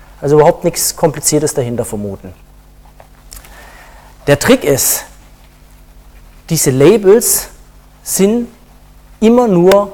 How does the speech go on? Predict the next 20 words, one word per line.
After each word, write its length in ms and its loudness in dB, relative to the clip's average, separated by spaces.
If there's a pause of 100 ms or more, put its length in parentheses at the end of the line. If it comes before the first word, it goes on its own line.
lokal 540 4
gültig. 640 -6 (2250)
Nur 300 4
lokal. 600 4 (1200)
Lokal 460 2
gültig 640 0 (180)
heißt 480 2 (120)
immer 240 2
nur 320 0 (400)
genau 400 4
zwischen 420 -6
zwei 300 0
Partnern, 760 -6 (340)
die 220 -2 (100)
auf 140 -8
der 100 -2
gleichen 600 0
Ebene 560 0 (240)
miteinander 420 2
kommunizieren. 640 -4